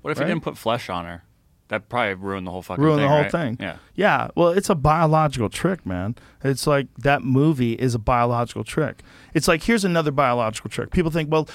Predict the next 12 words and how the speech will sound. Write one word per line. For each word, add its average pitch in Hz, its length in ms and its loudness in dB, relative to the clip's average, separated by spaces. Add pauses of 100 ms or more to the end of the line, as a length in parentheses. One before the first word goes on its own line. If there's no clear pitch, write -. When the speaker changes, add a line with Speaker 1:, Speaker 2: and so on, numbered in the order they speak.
(120)
Speaker 2:
people 269 280 2
aren't 208 180 2
that 165 180 2
susceptible 151 600 -2
to 139 140 -10
biological 127 560 -2
tricks." - 340 -10
Okay. 131 340 0 (1200)
Fake 151 260 2
tits. - 420 -4 (800)
What's 165 220 0
that? 117 260 -4